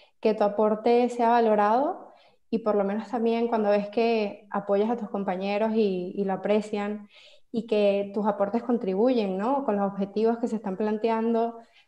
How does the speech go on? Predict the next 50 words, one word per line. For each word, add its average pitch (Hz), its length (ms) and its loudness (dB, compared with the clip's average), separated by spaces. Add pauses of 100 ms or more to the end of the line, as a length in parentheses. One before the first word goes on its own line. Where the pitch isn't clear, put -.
Yo 220 100 4
creo 226 160 4
que 254 60 -2
eso 262 180 -2
también 214 680 -2
tú 233 120 6
lo 240 80 4
ves 254 160 4
en 262 120 4
tu 240 80 4
día 202 200 4
a - 20 4
día, 190 240 0
¿no? 240 200 -6
Si 208 140 -6
puedes 202 220 0
ayudar 202 260 0
a, 202 340 0 (360)
a 202 140 0
la 202 100 2
persona 202 260 -2
que 202 80 -2
tienes 190 200 -4
al 185 100 0
lado, 202 320 4
si 202 140 -4
puedes, 202 520 0
eh, 196 280 -2
cumplir 196 400 -2
con, 190 480 -4 (300)
con 202 120 -2
lo 196 60 -2
establecido 190 500 -2
para 180 160 -2
ese 185 200 -4
día, 202 240 0
¿no? 190 180 -4
Con 185 80 -6
la 180 80 -6
entrega 175 240 -6
del 190 100 -4
proyecto 202 720 0
y 196 100 0
que 196 100 -6
al 185 60 -8
cliente 180 300 -6
le 175 100 -4
guste, 196 600 2
o 190 80 0
hasta 180 420 -6